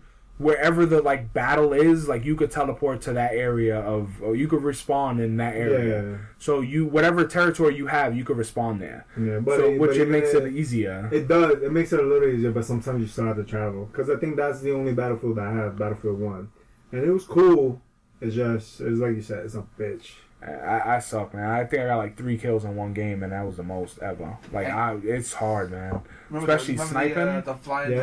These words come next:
Speaker 3: Dorito?
Speaker 2: 'cause I, the sniper is more realistic.
Speaker 1: Yeah, it's tough.
Speaker 3: The flying Dorito?
Speaker 1: They brought, they brought something like that back in, uh, Infinite War, but I, it's just bad, man. Like, I, I don't understand how you got a strafe run. You're on a fucking,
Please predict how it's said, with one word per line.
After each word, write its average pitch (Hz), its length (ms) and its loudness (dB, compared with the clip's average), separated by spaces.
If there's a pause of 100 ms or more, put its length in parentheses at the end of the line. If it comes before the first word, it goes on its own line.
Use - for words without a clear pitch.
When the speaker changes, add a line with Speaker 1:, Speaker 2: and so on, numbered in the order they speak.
Speaker 3:
Dorito? 131 260 0
Speaker 2:
'cause 143 180 4
I, 143 200 -2 (260)
the 135 100 0
sniper 147 400 0
is 120 200 0
more 120 180 0
realistic. 110 640 -2 (120)
Speaker 1:
Yeah, 73 280 -10 (100)
it's 120 260 -4
tough. - 440 -8 (580)
Speaker 3:
The - 40 -20
flying 127 360 -6
Dorito? 120 340 -8 (520)
Speaker 1:
They 165 180 2
brought, 202 260 4
they 202 160 2
brought 233 300 2
something 202 240 -2
like 151 160 0
that 135 180 4
back 139 240 0
in, 120 280 -2
uh, 107 200 -2
Infinite 107 380 -4
War, 87 320 -4 (560)
but 120 200 0
I, 131 280 0 (1160)
it's 127 160 -10
just 113 220 -4
bad, 95 320 -4
man. 95 220 -6
Like, 117 140 -2
I, 123 160 0
I 160 40 4
don't 160 100 2
understand 147 360 -2
how 135 80 -2
you 135 140 -2
got 131 140 2
a 110 60 -4
strafe 127 380 -6
run. 107 380 -4
You're 127 160 -2
on 131 180 0
a 120 80 -4
fucking, 110 880 -4